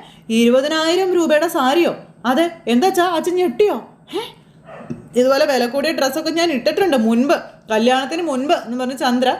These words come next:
രവിയേട്ടനോട് പറയാം. അപ്പൊ സച്ചി അച്ഛനെ ഇങ്ങനെ നോക്കുക കേട്ടോ.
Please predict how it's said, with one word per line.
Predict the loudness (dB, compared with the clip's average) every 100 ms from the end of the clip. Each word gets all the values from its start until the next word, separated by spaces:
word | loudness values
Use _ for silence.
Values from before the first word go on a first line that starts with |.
| -4 -2
രവിയേട്ടനോട് | 0 0 2 2 2
പറയാം. | 0 -2 -10 -16 -12 -8
അപ്പൊ | -6
സച്ചി | -2 -4 -2 -6 -6 -14 -8
അച്ഛനെ | -6 -2 -2
ഇങ്ങനെ | 0 0
നോക്കുക | 2 2 2
കേട്ടോ. | 0 -4